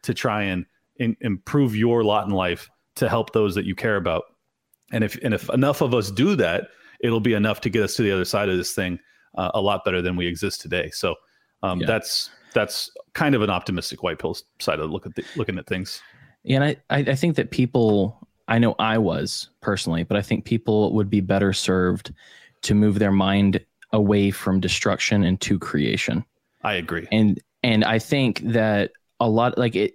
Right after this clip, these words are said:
Speaker 2: it, you can mention Jordan Peterson and making your bed or cleaning your room or whatever, but I would say even better than that is build something.
Speaker 1: Yep.
Speaker 2: Build something out of wood. It'll suck.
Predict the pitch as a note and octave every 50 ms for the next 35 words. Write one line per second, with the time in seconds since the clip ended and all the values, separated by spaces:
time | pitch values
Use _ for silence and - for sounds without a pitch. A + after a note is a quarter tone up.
0 | _ - - - - _ _ - - _ _ _ _ _ - - A2+ G#2+ A2 A2
1 | A2 A2 A2 A2 - - A2 G#2+ G#2+ G2+ - G2+ G#2 G#2+ G#2+ G2+ - A2 G#2+ G#2+
2 | G#2 - - A2 A2 G#2 G2 G2 F#2+ G2 F#2+ - - G#2+ G2+ G2 F#2+ F#2+ F#2 F#2
3 | F#2+ F#2+ F#2+ F#2 - - G#2+ G#2 G#2 G2+ G2 G2 F#2+ G2 F#2+ F#2+ G2 G2 F#2+ F#2
4 | F#2 G2 G2 G2 G2 G2+ F#2+ F2 F2+ F2 - - - - - - - - _ -
5 | A2+ A#2+ A#2 G#2+ G2+ E2+ - - G#2 A#2+ B2+ B2+ B2 A2 - - - A2+ G#2 G#2
6 | G#2 G2+ - A2+ A#2 G#2 G#2+ G#2+ G2+ F#2+ A#2 A#2 A#2 A2+ G#2 G#2 G2 F#2+ F#2+ F#2+
7 | F#2 F#2 - G#2 G2 F#2+ F#2 - - _ _ _ _ _ _ _ _ _ - B2+
8 | C3+ B2+ A#2+ - - - - - - - - _ _ _ _ _ _ _ _ _
9 | _ - G2+ - - - - _ _ _ _ _ _ _ - E3+ F3 - C4 C4+
10 | B3 A#3 F3 A2+ G#2 G#2+ G#2 A2 B2 G2+ E2+ C2+ - - _ _ _ _ _ _
11 | _ _ _ _ _ _ _ _ - F3 C#3+ - - - - - A2+ E2 - -
12 | - - -